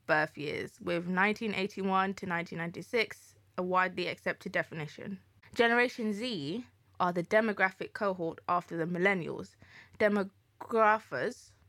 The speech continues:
and researchers typically use the mid nineteen nineties to the early two thousands as starting birth years. There is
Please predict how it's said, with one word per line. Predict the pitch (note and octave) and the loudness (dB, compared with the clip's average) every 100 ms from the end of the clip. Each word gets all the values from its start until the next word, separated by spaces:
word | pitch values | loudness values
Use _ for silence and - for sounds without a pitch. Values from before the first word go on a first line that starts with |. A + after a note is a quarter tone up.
| _ _ _ - | _ _ _ -2
and | G3 F#3+ F#3+ | 0 0 0
researchers | A3 - F3 - F#3 | -2 0 0 0 -6
typically | - A3 A#3 A3+ | -8 -4 -4 -2
use | G3+ G3+ F#3+ | -2 -2 -2
the | E3+ | -2
mid | F3 E3+ | -2 0
nineteen | D#3+ D#3 F3+ E3 | 0 0 -6 0
nineties | F#3 G#3+ - G#3+ G#3+ G3+ - | 0 0 -4 -6 -6 -8 -6
to | G3+ F3 | -4 -2
the | D#3+ F3+ | -2 0
early | F3+ F3 - | 0 -2 -6
two | F#3 | -8
thousands | - E3 E3 E3+ E3 - | -2 -2 -2 -4 -8 -8
as | E3 | -10
starting | - F#3+ F#3 F#3 E3+ | -2 0 0 -2 -6
birth | F3 D#3 - | -2 -2 -4
years. | D#3+ D#3+ - _ _ | -6 -6 -8 _ _
There | - F3 D#3+ | -2 0 2
is | D#3+ - | -2 -6